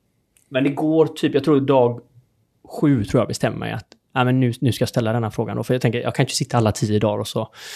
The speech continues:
har jag gjort fel hela tiden. <laughs> Så dag sju så frågar jag, så säger jag så här, eh, "Jag tror inte att jag har förstått tekniken riktigt, för det känns som jag inte kan." "Just come back."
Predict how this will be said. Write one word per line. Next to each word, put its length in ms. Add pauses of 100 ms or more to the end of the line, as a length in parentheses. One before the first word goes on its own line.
(580)
har 140
jag 100
gjort 160
fel 280
hela 280
tiden. 300
<laughs> 60 (1500)
Så 80
dag 320
sju 220
så 140
frågar 240
jag, 60
så 120
säger 220
jag 60
så 100
här, 120 (600)
eh, 200
"Jag 120
tror 100
inte 100
att 80
jag 60
har 340 (840)
förstått 600
tekniken 400
riktigt, 260
för 120
det 80 (240)
känns 200
som 80
jag 80
inte 100
kan." 200 (2500)
"Just 140
come 140
back." 300